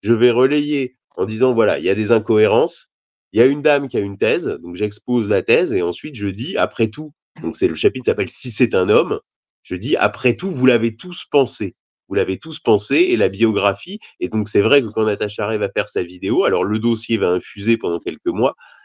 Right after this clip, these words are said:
euh, la preuve, euh, c'est que dans Le Monde, en novembre, euh, paraît un article où, il est, où, euh, l'Élysée se prépare pour la présidentielle de deux mille vingt-deux. Et dans cet article, il est précisé qu'il y a une cellule à l'Élysée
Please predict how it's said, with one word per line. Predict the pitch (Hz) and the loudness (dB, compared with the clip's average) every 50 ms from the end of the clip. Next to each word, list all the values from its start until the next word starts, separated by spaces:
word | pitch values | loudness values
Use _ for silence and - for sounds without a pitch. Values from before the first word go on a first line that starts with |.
| _ _ 80 | _ _ 0
euh, | 82 82 80 80 78 76 76 76 76 76 76 73 73 76 | 2 2 2 2 0 -2 -6 -8 -8 -10 -12 -10 -6 -2
la | 82 98 104 | -2 0 0
preuve, | 101 - - 123 123 120 110 95 87 80 - _ _ _ _ _ _ _ - | -2 0 2 2 2 4 2 0 -6 -12 -14 _ _ _ _ _ _ _ -6
euh, | 87 85 85 85 | -4 -2 -2 -4
c'est | 80 - - - 113 110 107 | -6 -8 -4 0 0 0 0
que | 107 - - | -2 -4 -4
dans | 113 107 104 98 95 | -2 0 2 2 2
Le | 95 101 120 | 2 2 2
Monde, | 135 135 131 127 113 | 2 0 0 0 2
en | 98 92 95 | 0 2 2
novembre, | 101 120 123 107 117 117 113 107 101 87 87 80 _ _ _ _ _ _ _ _ _ _ | 4 2 2 4 2 0 0 0 -4 -6 -8 -10 _ _ _ _ _ _ _ _ _ _
euh, | - 90 85 85 85 82 - - | -4 -2 0 0 0 0 0 0
paraît | 117 113 113 110 120 117 | 0 0 2 2 2 2
un | 110 101 95 95 | 2 0 0 -2
article | 92 - - - - 143 170 - - - | -2 -4 -8 -14 -16 -16 -16 -14 -12 -12
où, | 110 101 101 | -10 -8 -8
il | 101 98 98 | -6 -6 -4
est, | 92 92 80 | -4 -4 -4
où, | 69 107 113 135 147 120 127 | -4 -4 -4 -2 -2 0 0
euh, | - | 0
l'Élysée | 92 98 107 107 107 104 98 110 131 | 0 -2 -2 -2 -4 -2 0 0 0
se | 135 - | 0 0
prépare | 107 - - 92 87 - 117 120 127 127 | -4 -2 -2 -2 0 2 2 2 0 0
pour | - 101 95 | -2 -2 -2
la | 92 | -2
présidentielle | 90 - - 92 85 82 95 87 82 - 131 123 | -2 -2 -6 -8 -6 -4 -6 -6 -2 0 0 0
de | 113 101 | 0 -2
deux | 92 87 87 | -4 -4 -4
mille | 87 85 82 | -6 -4 -4
vingt-deux. | 80 82 78 78 80 87 110 139 180 - _ _ _ _ _ _ - | -4 -4 -4 -4 -4 -4 -2 -2 -2 -4 _ _ _ _ _ _ -4
Et | 85 | 0
dans | 92 107 117 117 | 4 4 4 4
cet | 104 107 92 | 2 0 -2
article, | 101 90 - - 165 165 - - | -2 -2 -4 -8 -14 -8 -4 -4
il | 104 | -4
est | |
précisé | - - - - 104 107 120 131 | -4 -4 -6 -6 -4 -4 -4 -2
qu'il | 127 - 95 | 0 0 -2
y | |
a | 95 | 0
une | 95 92 92 90 85 82 | 0 0 2 2 2 0
cellule | - - - 135 131 131 147 139 120 | 0 0 2 2 2 0 0 0 0
à | 110 104 | 0 0
l'Élysée | 101 95 92 95 92 92 101 123 160 | 0 -4 -6 -10 -8 -4 -2 -2 -2